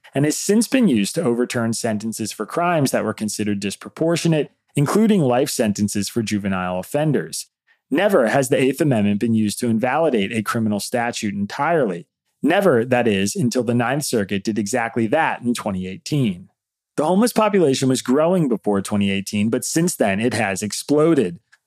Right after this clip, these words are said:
More than half of all unsheltered homeless people now live in California alone,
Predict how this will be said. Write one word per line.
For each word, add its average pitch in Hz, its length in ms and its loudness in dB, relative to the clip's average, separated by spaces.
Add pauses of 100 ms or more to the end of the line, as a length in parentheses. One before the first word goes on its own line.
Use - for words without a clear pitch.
(120)
More 160 180 2
than 170 140 4
half 180 420 0
of 131 120 2
all 139 340 2
unsheltered 131 560 0
homeless 139 320 0
people 110 280 -2
now 117 200 0
live 135 280 0
in 110 120 0
California 107 600 0
alone, 120 520 0